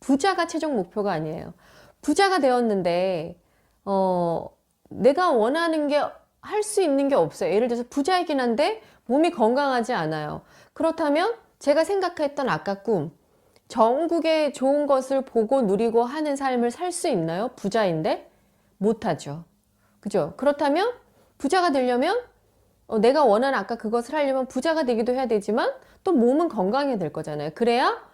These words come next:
아까 제가 생각했던 그런 꿈을 이 부자가 되어서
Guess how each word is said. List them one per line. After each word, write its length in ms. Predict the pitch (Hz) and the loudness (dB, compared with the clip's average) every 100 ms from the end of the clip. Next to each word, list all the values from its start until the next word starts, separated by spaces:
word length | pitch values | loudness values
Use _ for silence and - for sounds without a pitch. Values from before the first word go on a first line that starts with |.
| _ _ _ _ _ _ _ | _ _ _ _ _ _ _
아까 240 | 185 208 | -4 -2
제가 240 | 202 196 196 | 0 0 0
생각했던 560 | 277 269 247 202 208 | 0 -2 -2 -2 -2
그런 300 | 196 202 202 | 0 0 0
꿈을 360 | 277 277 330 508 - _ _ _ _ _ | 0 2 2 0 -4 _ _ _ _ _
이 140 | 247 | -4
부자가 440 | - 196 226 226 233 | -2 0 0 2 2
되어서 560 | 196 190 269 508 - | 2 2 0 -2 -4